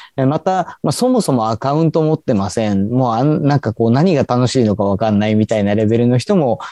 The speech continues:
まあ、見るし、また、その、これは、あの、こ、前工場のね、文章でも書いたんですけれども、まあ、広告のプライバシー規制、えー、によって、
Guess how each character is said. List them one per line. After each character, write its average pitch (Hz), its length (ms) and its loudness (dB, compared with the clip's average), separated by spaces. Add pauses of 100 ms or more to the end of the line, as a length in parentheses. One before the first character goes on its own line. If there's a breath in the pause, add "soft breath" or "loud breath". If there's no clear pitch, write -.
(140 loud breath)
ま 127 140 0
あ、 - 20 2
見 110 160 2
る 107 100 0
し、 113 300 0 (260 loud breath)
ま 202 80 2
た、 208 400 -4
そ 156 160 -2
の、 127 280 2
こ 151 100 0
れ 139 240 0
は、 139 460 0
あ 131 60 0
の、 127 360 0
こ、 233 240 -4
前 175 220 0
工 196 180 0
場 131 160 0
の 117 100 0
ね、 143 140 0
文 151 180 2
章 127 160 0
で 113 60 0
も 117 180 0
書 131 120 -2
い 117 80 -2
た 113 120 -4
ん 113 60 -2
で 113 80 0
す - 80 -8
け 180 100 -2
れ 180 80 2
ど 196 80 2
も、 147 140 2
ま 131 120 2
あ、 - 80 -4
広 196 220 0
告 190 520 0
の 180 80 2
プ 185 100 -6
ラ 196 100 0
イ 208 40 0
バ 208 100 0
シ 208 140 -2
ー - 20 2
規 190 120 -2
制、 131 380 -2
え 120 260 0
ー、 - 20 0
に 113 80 0
よ 107 100 -2
っ 104 40 -6 (180)
て、 120 280 0